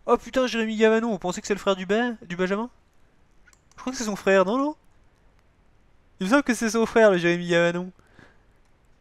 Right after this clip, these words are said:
Oh putain, il, il a pas dû avoir une grande carrière. En même temps, s'il jouait à ce chou, il a pas dû avoir une grande carrière, hein. <laughs> Alors, bon, faut qu'on vous batte, les Sochaliens. Pff, ouais, ce sera pour une autre fois, écoutez.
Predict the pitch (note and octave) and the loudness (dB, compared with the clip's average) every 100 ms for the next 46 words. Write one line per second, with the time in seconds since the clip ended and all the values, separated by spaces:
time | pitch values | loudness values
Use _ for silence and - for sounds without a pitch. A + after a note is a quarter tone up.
0 | _ _ _ _ _ _ _ - - - | _ _ _ _ _ _ _ -18 -16 -8
1 | D#3+ C#3+ C#3+ C#3+ D3+ D#3 D#3 D3 D3 C#3+ | -6 -4 -4 -4 -2 -2 -2 -2 -8 -4
2 | D3+ D3 C#3+ E3 D#3 D3+ D3 D3 D#3 - | -2 -2 -4 -6 -8 -10 -8 -8 -10 -10
3 | E3 D3 C#3+ D3 C#3+ C#3+ C#3+ C#3 D3 D3 | -6 -6 -6 -6 -6 -8 -12 -8 -6 -6
4 | C#3 C3+ C3+ C#3+ _ - C#3 - C#3 D#3 | -6 -8 -14 -18 _ -20 -20 -20 -20 -20
5 | - - - - _ _ - _ _ _ | -20 -20 -20 -20 _ _ -20 _ _ _
6 | _ _ _ _ _ _ _ _ _ - | _ _ _ _ _ _ _ _ _ -20
7 | - _ _ _ _ _ _ _ _ - | -20 _ _ _ _ _ _ _ _ -2
8 | F#3 F#3+ F#3 D#3+ F3 F3 E3 D#3+ E3 F3 | 0 2 0 -4 -8 -10 -10 -8 -4 -2
9 | F3+ D#3+ D3+ D#3 - D3+ D#3 E3 - _ | -2 -6 -12 -12 -12 -10 -12 -14 -18 _
10 | _ _ _ _ _ _ _ _ _ _ | _ _ _ _ _ _ _ _ _ _
11 | _ _ _ _ _ _ _ _ _ _ | _ _ _ _ _ _ _ _ _ _
12 | _ _ - - C#3 C3+ D3 - D3 C#3+ | _ _ -20 -10 -10 -8 -10 -10 -12 -12
13 | C#3+ - D#3+ C#3+ C#3+ D3 D3 | -12 -8 -8 -8 -14 -14 -16